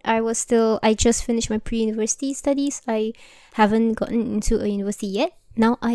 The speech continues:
am already in a university. I am now s-, reading law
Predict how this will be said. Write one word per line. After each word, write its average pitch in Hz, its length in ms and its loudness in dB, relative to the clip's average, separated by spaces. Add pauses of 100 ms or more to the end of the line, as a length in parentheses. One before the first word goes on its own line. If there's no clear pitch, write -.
am 226 180 -6
already 269 500 0
in 240 140 2
a 269 60 4
university. 269 760 4
I 226 100 2
am 226 120 0
now 240 240 0
s-, - 140 -14 (1000)
reading 277 340 10
law 262 380 12